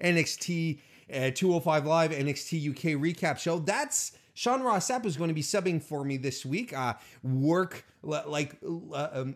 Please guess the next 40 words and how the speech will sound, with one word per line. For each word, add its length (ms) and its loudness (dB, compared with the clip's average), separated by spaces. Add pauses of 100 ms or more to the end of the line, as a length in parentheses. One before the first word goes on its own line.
uh, 240 -6
sh-, 280 -8
uh, 120 -2 (320)
day 260 4
job 420 2
work 460 -2 (320)
<laughs> 320 -6
has 280 -2
got 320 0
me 220 0 (240)
running 580 4
the 80 6
roads 640 4
this 280 -2
week. 380 -2 (360)
So 120 -6
I 80 2
will, 380 0
unfortunately, 840 0 (300)
uh, 580 -2
I 140 0
won't 220 -4
have 180 -6
time 420 -4
to 120 -6
properly 480 0
watch, 520 0
uh, 360 0
the 160 0
three 260 0
best 260 0
hours 320 0
of 140 0 (240)
W 240 4
W 220 4
E 100 4
programming 720 0 (800)
in 120 -4
a 60 -2
week, 320 -2